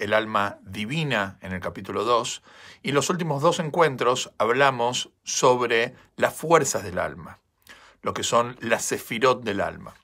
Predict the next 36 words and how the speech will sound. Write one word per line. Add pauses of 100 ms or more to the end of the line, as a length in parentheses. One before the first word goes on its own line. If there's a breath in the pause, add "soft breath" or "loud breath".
(440 loud breath)
Y
empezamos
a
explicar
las
primeras
dos
fuerzas
del
alma, (200 soft breath)
que
son
Jochma (140)
y
Binah. (520 soft breath)
La (560)
parte
del
alma
que
se
ocupa
en
entender
una
idea (400 soft breath)
y
la
parte
del
alma
que
se
ocupa
en
desarrollar